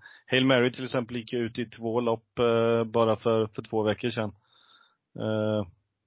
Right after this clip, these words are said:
och det kan sitta i benen. Eh, nu blev den dessutom sist i Elitloppet, så att, eh,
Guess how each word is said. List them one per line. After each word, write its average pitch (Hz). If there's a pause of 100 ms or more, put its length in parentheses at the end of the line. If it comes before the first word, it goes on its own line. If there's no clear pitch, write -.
(880)
och 131
det 120
kan 147
sitta 151
i 131
benen. 120
Eh, 117
nu 117
blev 120
den 120
dessutom 110
sist -
i 127
Elitloppet, 110
så 113
att, -
eh, 107